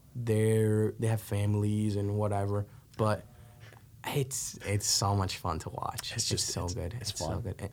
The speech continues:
Speaker 1: and honestly, I think they, they owe it to their fans that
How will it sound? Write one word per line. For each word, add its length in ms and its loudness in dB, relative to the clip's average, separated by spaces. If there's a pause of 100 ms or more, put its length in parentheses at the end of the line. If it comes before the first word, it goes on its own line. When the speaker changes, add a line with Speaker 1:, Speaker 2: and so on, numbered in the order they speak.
Speaker 1:
and 200 2 (320)
honestly, 440 4
I 80 2
think 220 0
they, 220 2 (320)
they 280 2
owe 200 2
it 100 0
to 80 -2
their 160 0
fans 720 -2
that 260 -2